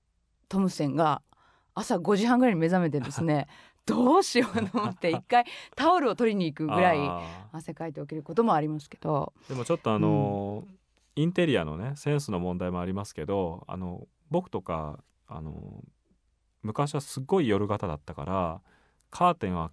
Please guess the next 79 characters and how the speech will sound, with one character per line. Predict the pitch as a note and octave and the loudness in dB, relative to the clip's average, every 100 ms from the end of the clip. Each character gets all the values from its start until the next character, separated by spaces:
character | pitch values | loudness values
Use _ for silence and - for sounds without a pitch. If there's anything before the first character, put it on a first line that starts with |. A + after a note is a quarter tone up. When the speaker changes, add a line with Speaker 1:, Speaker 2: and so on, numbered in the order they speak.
| - | -8
Speaker 2:
完 | - F3+ | -4 -2
全 | E3+ F#3 | 0 -2
遮 | E3 D#3+ | 0 -4
光 | D3 G2 | 0 -2
の | D#2 C#2 D2 _ | -2 -6 -12 _
Speaker 1:
う | G3 | -10
ん | |
う | G3+ D3+ F3+ | -8 -6 -4
ん。 | |
Speaker 2:
カ | E3 G#2 | 0 0
ー | |
テ | - | -2
ン | D2+ | -6
だ | D2+ | -8
っ | - | -10
た | D2+ | -10
ん | |
で | C#2 | -10
す | - | -8
よ | F#2 F3 | -6 -4
ね。 | E2+ | -4
Speaker 1:
は | G2+ | -6
い。 | A#2 _ _ _ _ _ _ | -10 _ _ _ _ _ _
Speaker 2:
そ | - F3+ | -4 -4
う | |
す | F3 | -2
る | F#3 | -4
と | F#3 | -2
ね、 | E3+ | -2
や | D3+ | 0
っ | |
ぱ | C#3+ | -4
光 | - A#3 A3+ | -2 0 2
だ | A3+ | 2
け | A3+ | 2
じ | C#3 | 2
ゃ | |
な | G2 | 0
く | - | 0
て | |
熱 | F#2+ B2+ - | 0 0 0
も | A#3+ | -2
結 | A#2 G2+ - | -2 -4 -2
構、 | D#2+ C#2 C3+ - - | -2 -2 -6 -18 -12
あ | E2+ | -6
の、 | |
分 | G#2+ | -2
厚 | E3 - | -2 -2
い | - | -6
か | E2 | -4
ら | D#2 | -4
遮 | D#2+ | -6
光 | D#2 | -6
の | D2+ | -8
カ | D#2 | -8
ー | D#2 | -12
テ | - | -12
ン | C#2+ | -16
は | G#2+ C#3+ _ | -16 -20 _
ち | A2+ | -8
ょ | |
っ | |
と | - | -6
遮 | - G2+ F#2+ | -4 -2 -4
る | F#2+ | -6
と | D2 | -10
こ | D2+ | -10
ろ | D#2 | -8
が | C#2+ | -8
あ | |
っ | C#2+ _ _ | -10 _ _
て、 | A#2+ | -2
Speaker 1:
え | A#2+ E3+ D3+ | 0 0 -4
え。 | - - - - - _ _ | -12 -20 -20 -20 -20 _ _
Speaker 2:
そ | - - E3 | -12 -6 -4
れ | G3+ G#3 G#3 G3+ G3+ G3+ G3+ G3+ G3+ G3+ G3 G3 D4+ _ - | -4 -4 -6 -6 -8 -8 -8 -8 -8 -8 -8 -10 -14 _ -12
で | D#3+ E3+ F3 F3 _ _ _ _ _ _ _ | -4 0 0 -2 _ _ _ _ _ _ _
少 | - - A3 | -20 -6 -4
し | - - D3 | -4 -8 -12